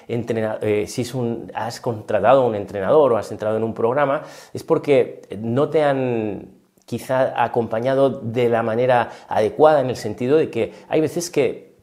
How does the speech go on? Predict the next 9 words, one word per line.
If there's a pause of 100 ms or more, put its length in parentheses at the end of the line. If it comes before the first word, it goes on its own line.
(280)
tú
tienes
unas, (160)
tu
perro
tiene
unas
limitaciones,
¿no?